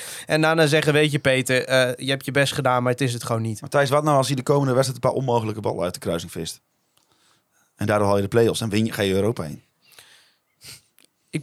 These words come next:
Speaker 1: was bijna weer beloftes aan het maken. Nee, ik ga geen beloftes meer maken in deze podcast. Nou ja, ik denk niet dat dat gaat gebeuren. En als het wel gebeurt, dan mogen mensen, eh,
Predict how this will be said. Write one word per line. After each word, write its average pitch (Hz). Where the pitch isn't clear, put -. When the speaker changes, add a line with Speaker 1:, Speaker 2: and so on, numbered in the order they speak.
Speaker 1:
was 131
bijna 117
weer 156
beloftes 156
aan 143
het 127
maken. -
Nee, 190
ik -
ga 220
geen 220
beloftes 208
meer 147
maken 127
in 120
deze 113
podcast. 131
Nou 139
ja, 131
ik 123
denk 131
niet 135
dat 123
dat 120
gaat 123
gebeuren. 135
En 135
als 123
het 127
wel 131
gebeurt, 123
dan 123
mogen 131
mensen, 127
eh, 117